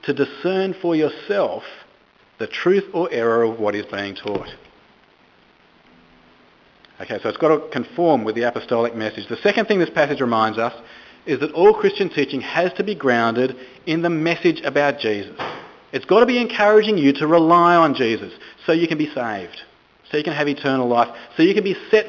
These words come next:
free to love God with a pure heart, a sincere faith, a good conscience. Yes, week by week, I hope you are challenged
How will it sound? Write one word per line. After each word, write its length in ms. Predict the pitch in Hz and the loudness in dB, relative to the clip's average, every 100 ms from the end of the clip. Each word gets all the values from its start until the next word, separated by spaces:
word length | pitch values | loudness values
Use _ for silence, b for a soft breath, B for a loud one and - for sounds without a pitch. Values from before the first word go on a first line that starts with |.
| - | 0
free 180 | 202 190 | 4 6
to 80 | 160 | 6
love 440 | 143 170 190 151 | 4 4 2 4
God 260 | 185 185 156 | 6 6 6
with 100 | 151 | 2
a 60 | |
pure 300 | 151 - 185 | 0 0 -2
heart, 340 | 139 160 131 101 | 0 -4 -4 -6
a 100 | - | -12
sincere 360 | 113 - 143 - | -18 -10 -10 -8
faith, 220 | 131 110 110 | -8 -8 -6
a 40 | |
good 220 | 131 - | -8 -8
conscience. 340 | 131 120 139 - B B B B B B B _ | -10 -10 -12 -16 B B B B B B B _
Yes, 380 | - 135 214 269 - - | -10 4 4 4 -2 -2
week 280 | 147 247 214 | 4 4 6
by 180 | 214 | 6
week, 200 | 160 170 - | 6 4 4
I 100 | 143 | 0
hope 260 | - 208 175 | 4 2 4
you 120 | 170 | 2
are 100 | 143 | 2
challenged 680 | - 160 160 139 98 - | -2 -2 2 2 0 -8